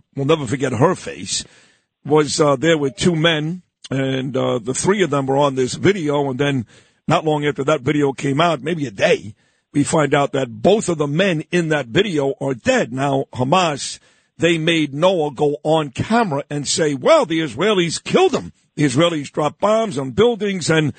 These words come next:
they killed him." We know that's not true. We know Hamas killed them. And the latest video, I believe, Hamas has their dead bodies, their dead bodies in the video. So now they're starting to get really, really nasty, Hamas,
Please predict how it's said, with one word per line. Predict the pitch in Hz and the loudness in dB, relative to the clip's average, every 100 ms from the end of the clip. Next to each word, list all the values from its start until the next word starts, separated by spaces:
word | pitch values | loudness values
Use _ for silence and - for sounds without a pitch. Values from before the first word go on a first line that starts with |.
| - - | -12 -8
they | 165 160 | 0 0
killed | - 247 233 156 | 2 4 4 2
him." | |
We | 160 220 | -4 0
know | 247 185 | 2 2
that's | 98 82 - | -2 -8 -6
not | 76 - | -6 -2
true. | 170 | 2
We | 156 | 4
know | 196 104 | 4 2
Hamas | 117 101 104 - | 0 -2 -2 -2
killed | - 131 170 127 | -4 2 2 2
them. | 82 92 - - - _ _ | -2 -4 -6 -14 -20 _ _
And | 147 139 | 0 2
the | 143 | 4
latest | 254 302 185 | 4 2 0
video, | 160 151 151 | 0 2 2
I | |
believe, | 135 143 156 151 | 2 0 0 2
Hamas | 139 160 170 147 - | 2 2 2 0 -6
has | - 170 147 | 0 2 2
their | 160 143 | 0 -2
dead | 113 190 185 165 - | -2 0 0 0 -2
bodies, | 202 247 208 80 90 | 0 0 0 -4 -2
their | 143 | 0
dead | 135 - 180 - | 2 2 0 0
bodies | - 214 202 143 147 - - - _ _ | -2 0 0 -2 -4 -6 -8 -14 _ _
in | 185 202 | 0 2
the | 165 | 2
video. | 135 147 87 76 80 | 0 -2 -4 -8 -2
So | 190 | 2
now | 160 202 247 269 | 2 2 2 2
they're | 220 | 0
starting | - 190 180 | 2 2 2
to | 170 | 0
get | 139 160 151 - _ _ _ | 2 2 0 -6 _ _ _
really, | 143 160 190 220 220 202 180 | -4 -2 2 4 2 2 -4
really | 160 151 180 175 165 147 | -6 -2 2 2 2 -4
nasty, | 143 147 165 170 156 - 80 - | -4 0 2 2 0 -6 -12 -4
Hamas, | 131 135 95 85 - | 0 0 0 -2 -4